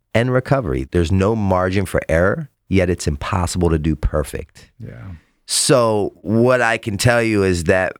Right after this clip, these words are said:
Speaker 1: individuals that become addicts or alcoholics somewhere along the line often are suffering with some kind of underlying trauma that was just never exposed
Speaker 2: Mm.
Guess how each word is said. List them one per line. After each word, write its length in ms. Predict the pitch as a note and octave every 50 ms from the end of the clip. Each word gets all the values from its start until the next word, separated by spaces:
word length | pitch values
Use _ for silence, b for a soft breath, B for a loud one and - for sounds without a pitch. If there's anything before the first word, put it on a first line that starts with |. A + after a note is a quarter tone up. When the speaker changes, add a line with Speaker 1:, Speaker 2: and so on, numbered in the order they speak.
| _ _ _ _ _ _ _ -
Speaker 1:
individuals 880 | - C3 C3 B2+ A#2+ G#2+ A#2 A#2 A#2 G#2+ A2 A2 A2 G#2+ G#2 G2 F2
that 280 | E2+ G2+ G2 F#2+ E2+ - _ _ _ _ _ _
become 480 | - F#2+ A2 G#2 - A2+ G#2+ G#2 G2+ G2
addicts 360 | F2 F#2+ G2 G2 F#2+ - -
or 80 | G#2 G2
alcoholics 500 | F#2 F#2 F2 F#2 F#2+ F#2+ F#2 F2+ - -
somewhere 380 | - G#2+ G2 G2 F#2+ F#2+ F2+
along 260 | F2+ F2+ F#2 F2+ F2+
the 80 | F2 F2
line 400 | E2+ F2+ F2+ F2 F2 F2 F2 F2 - - _ _ _ _ _
often 460 | A2+ A#2+ B2+ C3+ - - - D3+ C3
are 160 | A2+ G2+ F#2
suffering 560 | - - - - A2 G2+ - - G#2+ G#2 F#2+
with 140 | F#2 F2+ E2
some 340 | - - - - G2+ G2+ G#2+
kind 320 | - - A2+ G#2 G#2 G2+
of 160 | F#2 F2+ E2+ - - -
underlying 600 | F#2 F#2+ F#2+ F#2 F#2 F#2 F2+ F2 E2+ E2+ E2 D2+
trauma 420 | - - F2+ F2 F2 E2+ E2 D#2
that 140 | C#2+ - -
was 140 | D#2 D#2 C#2+
just 200 | D#2+ D#2+ - -
never 380 | E2+ E2+ E2+ E2 D#2 E2 D#2+
exposed 760 | A1+ - - - - - C#2 D2+ D2+ C2 - - - - -
Speaker 2:
Mm. 240 | G#2+ G2 F#2+ F2+